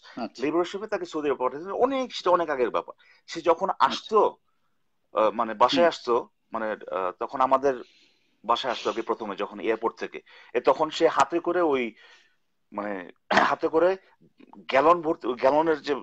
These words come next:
Speaker 2: ডিব্বা যেটা কি বলে এটাকে, হ্যাঁ, পুকুরে আবে জমজমের পানি নিয়ে আসতো।
Speaker 1: <laughs>
Speaker 2: এখন না, মানে তখন, তখন এই কথাগুলো মনে আসে না। এখন মনে পড়ে যে আদৌ কি সেটা পানি ছিল না, আদৌ কি ছিল কে জানে।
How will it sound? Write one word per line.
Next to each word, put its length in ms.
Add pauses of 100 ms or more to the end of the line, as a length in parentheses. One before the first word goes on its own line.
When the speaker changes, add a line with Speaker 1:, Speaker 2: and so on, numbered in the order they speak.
(240)
Speaker 2:
ডিব্বা 340
যেটা 220
কি 140
বলে 240
এটাকে, 320
হ্যাঁ, 180 (440)
পুকুরে 260 (380)
আবে 220
জমজমের 440
পানি 200
নিয়ে 180
আসতো। 220 (220)
Speaker 1:
<laughs> 320
Speaker 2:
এখন 260
না, 100 (640)
মানে 180
তখন, 220 (180)
তখন 260
এই 80
কথাগুলো 400
মনে 180
আসে 180
না। 80
এখন 240
মনে 240
পড়ে 220
যে 100
আদৌ 380
কি 140
সেটা 200
পানি 280
ছিল 180
না, 120
আদৌ 300
কি 180
ছিল 220
কে 140
জানে। 220